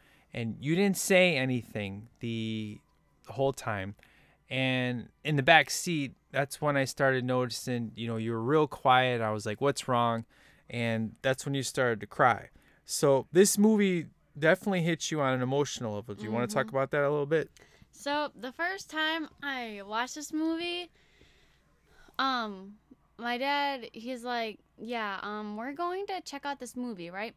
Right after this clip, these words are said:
Speaker 2: So I'm like, "Yeah, okay. I'm, I don't know if I'll like it, but, you know, any which way," he always says something like, "Yeah, you're gonna like it. It's fine." So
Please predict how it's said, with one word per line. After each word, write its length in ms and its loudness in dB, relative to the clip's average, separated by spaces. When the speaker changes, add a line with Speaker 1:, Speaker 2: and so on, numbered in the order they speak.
Speaker 2:
So 160 -8
I'm 180 -4
like, 240 -8
"Yeah, 320 -6
okay. 400 -12
I'm, 440 -10
I 100 -6
don't 160 -6
know 100 -6
if 140 -12
I'll 120 -6
like 300 -8
it, 220 -18
but, 160 -12
you 120 -12
know, 320 -8
any 200 -8
which 280 -8
way," 260 -8
he 220 -8
always 280 -6
says 200 -8
something 340 -10
like, 220 -12
"Yeah, 120 -8
you're 140 -10
gonna 260 -6
like 280 -6
it. 40 -8
It's 180 -12
fine." 360 -8
So 500 0